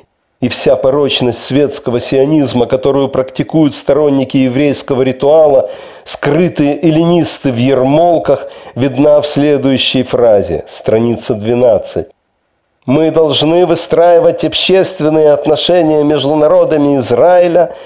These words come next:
укреплять личные контакты, разрушать барьеры и пресекать нетерпимые взгляды».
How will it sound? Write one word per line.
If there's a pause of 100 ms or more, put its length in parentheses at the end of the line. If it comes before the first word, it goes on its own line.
(160)
укреплять
личные
контакты, (200)
разрушать
барьеры
и
пресекать
нетерпимые
взгляды».